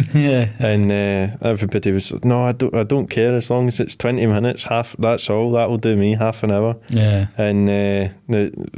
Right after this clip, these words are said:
Speaker 2: uh, as I say, it was, it was quite funny at times because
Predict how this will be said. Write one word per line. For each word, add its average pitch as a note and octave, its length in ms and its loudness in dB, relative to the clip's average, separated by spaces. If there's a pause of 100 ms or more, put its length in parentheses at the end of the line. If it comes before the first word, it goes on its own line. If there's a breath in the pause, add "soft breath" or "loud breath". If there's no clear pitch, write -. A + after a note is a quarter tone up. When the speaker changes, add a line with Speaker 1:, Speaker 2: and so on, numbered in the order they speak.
(420)
Speaker 2:
uh, - 180 -16
as A2 180 -2
I G2 40 -2
say, G#2+ 280 0
it C3 80 -2
was, - 360 -2
it G#2+ 100 0
was - 120 -4
quite B2 260 -2
funny G#2+ 320 0
at A2+ 160 -6
times G#2+ 340 0
because - 460 -2